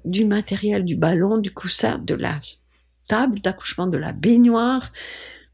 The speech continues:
pour que les gens, quand ils arrivent, soient pas trop dépaysés. Et donc, ce film, il est sur YouTube, Position d'accouchement de Gasquet.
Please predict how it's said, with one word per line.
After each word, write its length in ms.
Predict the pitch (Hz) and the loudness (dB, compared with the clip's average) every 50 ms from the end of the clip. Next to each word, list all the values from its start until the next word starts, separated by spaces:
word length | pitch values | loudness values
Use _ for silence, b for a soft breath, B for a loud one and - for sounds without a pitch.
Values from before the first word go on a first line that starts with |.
| _ _ | _ _
pour 180 | - 196 - - | -10 -10 -8 -4
que 120 | - 233 | 0 2
les 220 | 240 226 220 220 208 | 2 4 4 2 2
gens, 220 | 208 233 247 269 | 4 4 4 4
quand 320 | 262 262 214 202 - - - | 4 2 0 0 -2 0 2
ils 40 | 180 | 2
arrivent, 280 | 180 202 233 254 247 | 4 4 4 2 2
soient 180 | - - 190 180 | 0 -2 -4 -2
pas 180 | - 196 208 | 0 -2 -2
trop 340 | 214 - - - - 214 233 | -2 -4 -8 -6 -4 -2 -2
dépaysés. 1080 | 220 196 175 185 247 240 240 247 254 254 247 233 220 220 208 202 180 185 185 180 - - _ _ _ _ _ _ _ _ - - - 160 160 - - B B B B B B B B - | 0 0 4 4 4 4 4 2 2 2 4 2 2 2 0 0 0 0 -2 -4 -6 -12 _ _ _ _ _ _ _ _ -16 -10 -8 -6 -6 -8 -10 B B B B B B B B -2
Et 40 | 180 | 2
donc, 220 | 175 208 240 262 | 4 4 4 4
ce 160 | - - 208 | 2 0 -2
film, 340 | - - - 247 277 294 269 | -2 0 2 4 6 8 8
il 180 | 254 214 208 214 | 6 6 6 4
est 120 | 247 254 | 4 2
sur 280 | - - - 220 240 254 | 0 -2 0 2 4 4
YouTube, 560 | 220 180 156 - - 180 202 226 269 269 262 254 B B B B B - | 4 2 -2 -2 -2 2 2 4 2 2 0 -4 B B B B B -4
Position 380 | - 208 214 202 - 208 196 | -2 -2 -2 -2 -2 -2 0
d'accouchement 720 | 196 175 160 - - - - - 170 156 151 165 190 220 214 | 0 -2 -2 -4 -6 -10 -8 -6 -4 -4 -2 -2 0 0 0
de 140 | 180 147 | 0 0
Gasquet. 500 | - - 143 - - - - 226 269 330 | 0 -2 -4 -6 -6 -2 0 0 0 0